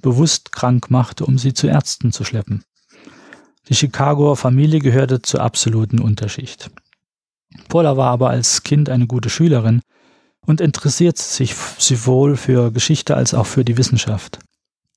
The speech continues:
Ein Detective des Chicagoer Police Department freundete sich mit ihr an und verschaffte ihr eine Perspektive, die Paula mit beiden Händen ergriff.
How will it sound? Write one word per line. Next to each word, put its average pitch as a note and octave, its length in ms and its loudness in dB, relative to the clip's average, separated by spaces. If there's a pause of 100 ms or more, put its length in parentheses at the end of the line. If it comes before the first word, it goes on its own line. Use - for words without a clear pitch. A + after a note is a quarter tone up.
(220)
Ein A#2+ 160 2
Detective C3 680 -4
des - 340 -2
Chicagoer A#2 560 0
Police B2+ 380 0
Department D3 520 0
freundete C3 480 0
sich A#2+ 220 -6
mit B2 140 0
ihr A2+ 140 2
an E3+ 140 4
und F3 140 4
verschaffte D3 480 -4
ihr C#3+ 100 4
eine C#3 140 2
Perspektive, C#3+ 960 0 (420)
die C#3 80 -2
Paula C3 400 2
mit A#2+ 220 0
beiden B2+ 340 2
Händen A#2 320 0
ergriff. A2+ 480 -6